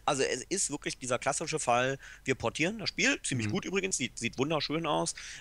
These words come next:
Speaker 1: ähm, äh, aber wir klatschen einfach so das Naheliegende auf, auf dieses Gamepad. Das ist aber trotzdem nie gimmicky.
Speaker 2: Mhm.
Speaker 1: Weil, äh, nehmen wir mal den Fall, wir klatschen einfach eine Karte drauf. Ja, sinnvoll, dann hast du die Karte eben in der Hand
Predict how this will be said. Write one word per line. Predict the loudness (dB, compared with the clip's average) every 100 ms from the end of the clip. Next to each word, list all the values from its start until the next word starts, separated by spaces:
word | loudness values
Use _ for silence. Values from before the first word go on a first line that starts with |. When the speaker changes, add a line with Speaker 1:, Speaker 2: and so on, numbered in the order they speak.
| -2
Speaker 1:
ähm, | 2 4 4 0 -2 -4 -6 -4
äh, | 2 2 4
aber | 4 4 2
wir | 2
klatschen | 0 -2 -2 -2
einfach | -4 -2 -4 -4
so | -4 -4 -2
das | -2 -2 -8 -20 -20 -20 -18 -10 -10 -10 -4
Naheliegende | 2 4 4 2 -2 2 2 4
auf, | 2 -2
auf | -6 -4
dieses | -4
Gamepad. | -2 -2 -2 -6 -8 -14 -20 -20 -12 -12 -12 -2
Das | 2 2
ist | 2 2 2
aber | -2 -2 -2 -6 -18 -10 -2
trotzdem | 0 0 -2 -4
nie | -2 -2
gimmicky. | 0 0 0 -2 -6 -8 -8 4
Speaker 2:
Mhm. |
Speaker 1:
Weil, | 6 6 2 -6
äh, | -12 -12 -10
nehmen | -8 -8 0 4
wir | 4
mal | 4
den | 2
Fall, | 2 2
wir | 2
klatschen | 0 -2 0
einfach | -2 -2
eine | -2
Karte | -2 -2
drauf. | -2 -2 -2 -2
Ja, | -2 0
sinnvoll, | 0 0 -2 0 2
dann | 2 0
hast | 0 0
du |
die | -2 0
Karte | 0 0 0
eben | -2 -4
in | -4
der | -6
Hand | -2 -4 -4